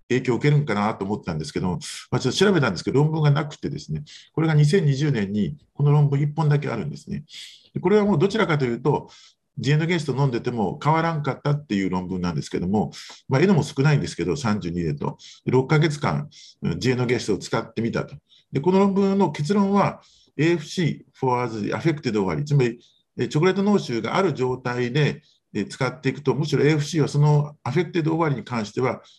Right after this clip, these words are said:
四点二から八点六まで改善したということで、で、エーエムエイチは、えーっと、著名には変わらなかったと。で、要するに、ジェノゲスト使用前の三点四ゼロから、あ、二点八ゼロと、まあ、十八パーセント下がってるんですけども、まあ、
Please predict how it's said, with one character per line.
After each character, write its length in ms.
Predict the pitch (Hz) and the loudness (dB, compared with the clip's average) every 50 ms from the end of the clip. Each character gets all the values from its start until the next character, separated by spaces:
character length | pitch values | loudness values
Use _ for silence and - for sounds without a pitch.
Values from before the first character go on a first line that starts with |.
| _ _ _ | _ _ _
四 240 | - 147 170 165 147 | 0 2 2 2 2
点 180 | 143 127 110 113 | 0 0 0 0
二 160 | 117 113 107 | -4 -6 -4
か 120 | - 135 | -2 0
ら 180 | 135 123 113 98 | 0 0 0 -2
八 240 | - - 151 147 - | -2 -2 -4 -2 -2
点 100 | 131 101 | -2 0
六 160 | 98 104 120 117 | 0 -2 -2 -4
ま 100 | 95 76 | -4 -4
で 80 | 73 | -4
改 240 | 73 - - 143 143 | -4 0 2 2 2
善 160 | 143 139 135 | 2 2 0
し 60 | 135 | -2
た 120 | - - - | -4 -6 -6
と 200 | - - - _ _ _ _ - - _ _ - | -6 -10 -16 _ _ _ _ -20 -20 _ _ -4
い 80 | 107 117 | -2 0
う 60 | 113 | 0
こ 100 | 107 98 | 0 0
と 80 | 92 87 | 0 0
で、 280 | 92 101 90 - - - _ _ _ - | 0 0 -2 -4 -8 -14 _ _ _ -2
で、 100 | 143 143 | 0 2
エ 180 | 151 165 190 | 4 4 4
ー 20 | 208 | 6
エ 40 | 208 | 4
ム 80 | 214 | 4
エ 60 | 214 202 | 2 0
イ 60 | 156 | 0
チ 120 | 143 139 | 0 0
は、 340 | 139 147 139 107 - - - _ _ _ _ _ - | 2 2 2 2 -2 -6 -14 _ _ _ _ _ -6
え 220 | 110 104 101 101 | -4 -2 -2 -2
ー 80 | 98 - | -2 -4
っ 20 | - | -6
と、 200 | - 117 110 101 | -4 -2 -2 -2
著 200 | - - 135 135 | 0 0 2 2
名 140 | 143 160 156 | 2 2 2
に 80 | 156 | 0
は 100 | 123 - - | -2 -2 0
変 120 | - 139 | 0 2
わ 100 | 143 147 | 2 4
ら 20 | 147 | 2
な 120 | 147 143 | 2 0
か 80 | - 82 | -2 -6
っ 60 | 76 | -10
た 80 | - - | -12 -18
と。 140 | - - _ _ _ _ _ _ _ _ _ | -20 -20 _ _ _ _ _ _ _ _ _
で、 100 | - 120 | -6 -6
要 60 | 123 | -2
す 100 | 127 151 | 0 0
る 20 | 143 | 0
に、 200 | 120 113 98 98 | 0 0 -2 -2
ジ 100 | 110 135 | 0 2
ェ 60 | 143 | 4
ノ 80 | 147 147 | 4 4
ゲ 120 | 151 160 | 4 2
ス 100 | 147 - | -2 -2
ト 180 | - 202 - - - _ | -4 -6 -6 -8 -12 _
使 180 | - - 131 | -10 -2 0
用 160 | 131 131 123 | 2 2 2
前 220 | 123 139 143 135 123 | 0 0 0 0 -2
の 80 | 110 | -4
三 280 | 104 - 147 147 147 147 | -2 0 2 2 2 2
点 120 | 147 135 | 0 -2
四 200 | 120 113 113 117 | -2 -2 -4 -2
ゼ 100 | 117 139 | -2 -2
ロ 100 | 127 117 | -2 0
か 120 | - - 160 | -2 -2 -2
ら、 200 | - 113 - - - - _ _ _ | -2 -4 -4 -8 -14 -20 _ _ _
あ、 120 | - - 98 | -8 -4 0
二 140 | 135 143 143 | 0 0 0
点 100 | - - | 0 -4
八 180 | 104 101 101 | -4 -4 -2
ゼ 140 | 107 104 101 | 0 2 2
ロ 80 | 101 101 | 2 0
と、 120 | - 110 | 0 0
ま 120 | 127 143 | 0 0
あ、 180 | 110 - - - _ _ _ _ _ _ _ _ _ _ _ | 0 -2 -6 -12 _ _ _ _ _ _ _ _ _ _ _
十 160 | 107 123 131 | -2 0 2
八 180 | 147 151 147 - | 2 2 0 2
パ 100 | 143 147 | 2 2
ー 40 | |
セ 80 | 143 147 | 4 2
ン 60 | 143 | 2
ト 60 | 147 | 0
下 120 | - - 123 | -4 -6 -4
が 80 | 135 | -4
っ 100 | 131 131 | -4 -2
て 80 | - 135 | -2 -2
る 80 | 131 107 | -2 -2
ん 40 | |
で 60 | 78 - | -4 -6
す 80 | - | -8
け 100 | - - | -8 -8
ど 80 | - 80 | -6 -4
も、 80 | 80 | -2
ま 140 | 98 117 104 | -2 -2 -2
あ、 140 | 78 - | -4 -6